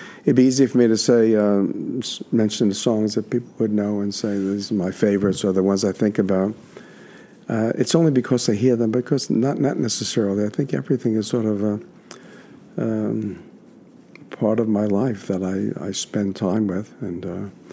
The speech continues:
not all the films I've done do I equally care for, obviously. Uh, not all the songs have the same meaning to me, but they all have a story. They all represent a part of my life, and I, I sort of remember the times that I worked on different projects.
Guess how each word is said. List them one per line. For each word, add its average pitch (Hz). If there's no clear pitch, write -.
not 110
all 117
the 117
films 113
I've 104
done 113
do 107
I 104
equally 110
care 113
for, 107
obviously. 104
Uh, 95
not 107
all 110
the 107
songs 107
have 104
the 101
same 107
meaning 104
to 101
me, 117
but 147
they 170
all 190
have 175
a -
story. 104
They 127
all 151
represent 135
a -
part 117
of 110
my 110
life, 104
and 120
I, 127
I -
sort 196
of 165
remember 135
the 107
times 98
that 104
I 101
worked 104
on 98
different 98
projects. 98